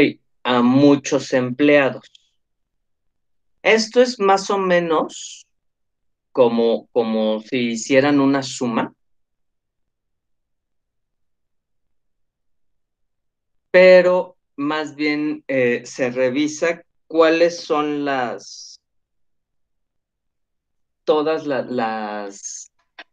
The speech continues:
relaciones de forma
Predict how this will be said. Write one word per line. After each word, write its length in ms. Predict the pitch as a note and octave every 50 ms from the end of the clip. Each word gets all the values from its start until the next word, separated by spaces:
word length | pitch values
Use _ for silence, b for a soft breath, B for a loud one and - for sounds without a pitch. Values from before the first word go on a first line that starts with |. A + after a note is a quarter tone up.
| _ _ _ _ _ _ _ _ _ _ _ _
relaciones 1300 | _ C3 C3+ C3 A#2+ A#2+ A#2+ B2 B2 - - - D#3+ D#3+ D#3+ D#3+ D#3+ D#3 D#3+ - - - - - - -
de 120 | - B2 A#2+
forma 680 | B2 - - C3 B2+ B2+ C3 B2+ B2+ B2 A#2 A2+ -